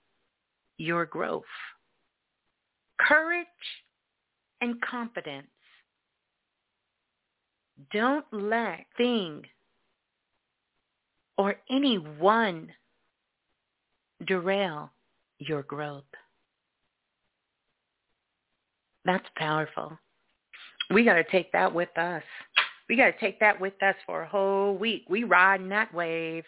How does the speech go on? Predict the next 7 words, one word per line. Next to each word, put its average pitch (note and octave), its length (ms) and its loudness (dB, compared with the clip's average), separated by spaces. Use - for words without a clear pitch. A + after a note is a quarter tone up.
right F3 520 2
there, D#3 340 2
seven G#3+ 320 0
six G3+ 180 -8
five. D#3 480 4
That's D#3+ 260 -10
right. D3+ 320 -6